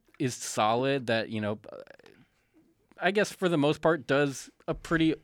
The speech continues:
okay job, whether that be a quarterback, a, a coach, whatever it may be, you get somebody above them that comes in and doesn't like him for whatever reason.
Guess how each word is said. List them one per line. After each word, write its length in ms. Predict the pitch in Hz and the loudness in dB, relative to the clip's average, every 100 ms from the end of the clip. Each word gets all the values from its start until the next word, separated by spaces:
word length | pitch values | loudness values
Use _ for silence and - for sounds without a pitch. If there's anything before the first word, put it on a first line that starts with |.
| 143 _ 143 | -14 _ -2
okay 320 | 151 147 139 | 0 2 0
job, 400 | 117 113 135 147 | 2 0 2 0
whether 160 | 120 123 | 2 2
that 120 | 113 | 2
be 80 | 120 | -2
a 60 | |
quarterback, 540 | - 127 120 123 123 120 | -2 -2 0 2 0 0
a, 140 | 113 | -4
a 100 | - | -6
coach, 340 | 104 123 127 - | -4 -2 -2 0
whatever 220 | 117 123 | 0 0
it 40 | |
may 140 | 117 113 | 0 0
be, 280 | 139 165 143 - - _ _ _ - | 0 -2 -4 -12 -20 _ _ _ -10
you 120 | 113 | -2
get 160 | 175 - | 0 0
somebody 420 | 160 156 143 120 | 0 2 0 -2
above 520 | 110 107 101 113 165 165 | -2 -2 0 0 0 -2
them 420 | 110 104 98 92 - _ _ - | -2 -2 -4 -8 -14 _ _ -8
that 220 | 113 - | -8 -4
comes 280 | 127 120 113 | -2 -2 0
in 300 | 123 117 110 _ _ | 0 0 -4 _ _
and 180 | 101 101 | -10 -6
doesn't 300 | 107 104 127 | -4 -4 -4
like 220 | 117 135 | -4 -2
him 100 | 151 | -2
for 80 | 135 | -2
whatever 280 | 131 135 131 | 0 0 -2
reason. 480 | 127 143 143 165 165 | -2 -4 -4 -4 -6